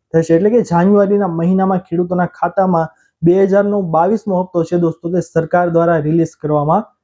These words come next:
આવશે. જે ખાસમ ખાસ માહિતી છે દોસ્તો, તેથી બે હજારનો બાવીસમો હપ્તો મેળવતા પહેલા તમે આ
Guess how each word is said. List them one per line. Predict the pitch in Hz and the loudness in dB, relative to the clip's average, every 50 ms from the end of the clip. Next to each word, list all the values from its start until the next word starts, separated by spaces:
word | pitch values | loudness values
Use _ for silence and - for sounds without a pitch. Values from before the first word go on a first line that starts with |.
| _ _ _ | _ _ _
આવશે. | 160 165 170 156 147 147 135 135 - _ _ _ | -2 -2 0 -2 -2 -6 -6 -6 -10 _ _ _
જે | - 156 | -4 -4
ખાસમ | 156 - - 170 180 - 196 180 | -4 -2 -4 -4 0 0 0 0
ખાસ | - - 185 202 196 | 0 0 -2 -2 -2
માહિતી | 190 185 180 185 175 175 170 | -2 -2 0 0 -2 -2 -2
છે | - 170 165 | 0 0 0
દોસ્તો, | 160 160 - _ 165 170 170 _ _ _ _ _ _ | 0 -2 -2 _ -2 -2 -2 _ _ _ _ _ _
તેથી | 170 175 175 196 165 | -2 2 2 2 2
બે | 165 175 | 4 4
હજારનો | 180 180 190 196 196 185 165 | 4 4 4 2 2 0 -2
બાવીસમો | 160 160 165 175 190 185 185 190 165 165 | 0 0 0 0 -2 -2 -4 -4 -4 -4
હપ્તો | 165 - - 170 | -4 -4 -4 -4
મેળવતા | 156 156 165 175 175 170 165 160 - | -2 0 0 0 0 -2 -6 -4 -2
પહેલા | 170 170 185 190 180 151 139 _ | -2 0 0 0 0 -2 -4 _
તમે | 165 160 170 170 - _ _ | -6 -4 -4 -6 -8 _ _
આ | - 185 | -2 -2